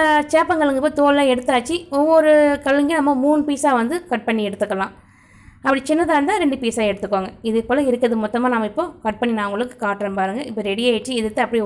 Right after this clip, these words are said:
ஓரம் வச்சுக்கலாம். இப்போ ஸ்டவ் ஆன் பண்ணிக்கோங்க. ஒரு இரும்பு ஃப்ரை தவா எடுத்துக்கோங்க. அதுல வந்து ஒரு அஞ்சு ஸ்பூன் வந்து நான் ஆயில் சேர்த்துருக்கேன். நம்ம ஆவிரில வேக வச்சு எடுத்த இந்த சேப்பங்கிழங்க வந்து இந்த எண்ணெயில சேர்த்து நல்லா ஒரு ஃப்ரை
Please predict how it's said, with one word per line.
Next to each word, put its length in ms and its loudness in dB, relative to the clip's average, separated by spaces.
ஓரம் 200 0
வச்சுக்கலாம். 360 -10
இப்போ 180 -4
ஸ்டவ் 300 0
ஆன் 120 2
பண்ணிக்கோங்க. 400 0
ஒரு 120 0
இரும்பு 280 0
ஃப்ரை 140 2
தவா 260 2
எடுத்துக்கோங்க. 460 -4
அதுல 240 -2
வந்து 160 -4
ஒரு 120 -2
அஞ்சு 320 0
ஸ்பூன் 260 0
வந்து 160 -2
நான் 220 0
ஆயில் 260 -2
சேர்த்துருக்கேன். 460 -6
நம்ம 180 4
ஆவிரில 400 2
வேக 180 0
வச்சு 240 -2
எடுத்த 180 -2
இந்த 200 -2
சேப்பங்கிழங்க 580 0
வந்து 160 -4
இந்த 120 -4
எண்ணெயில 200 0
சேர்த்து 280 -6
நல்லா 280 -2
ஒரு 120 -2
ஃப்ரை 140 0